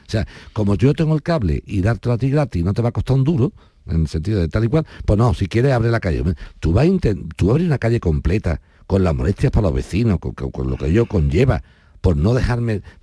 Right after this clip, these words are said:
pasar un cable, mm, cinco metros, pero eso no tiene ningún sentido, Vigorra.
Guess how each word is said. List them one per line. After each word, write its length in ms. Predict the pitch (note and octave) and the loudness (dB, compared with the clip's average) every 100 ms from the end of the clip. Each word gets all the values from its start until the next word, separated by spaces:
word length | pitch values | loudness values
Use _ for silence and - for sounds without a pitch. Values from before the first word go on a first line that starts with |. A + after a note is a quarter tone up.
| - | -4
pasar 280 | - - G#2+ | -2 2 2
un 140 | A2+ | 2
cable, 400 | - G#2+ G#2 G2+ | 0 0 0 -2
mm, 960 | - G2 G2+ G2 G#2 G2+ G#2 G2 G#2 G2+ G2+ - | -6 -8 -4 -4 -4 -8 -8 -6 -8 -10 -10 -4
cinco 320 | B2 B2 C3 | 0 2 0
metros, 360 | G#2 C2+ F2+ A2+ - _ _ _ | 0 -2 -2 -4 -10 _ _ _
pero 240 | C#2+ C2+ C2 | -4 -4 -4
eso 200 | - D#2+ | -4 -2
no 140 | A2 | -2
tiene 180 | G#2 E3 | 2 4
ningún 240 | D#3+ E3 | 4 2
sentido, 420 | - G2 D2 C3+ F3 | 0 -2 -2 -2 -2
Vigorra. 380 | D2+ G#2+ D#3 | -2 -4 -4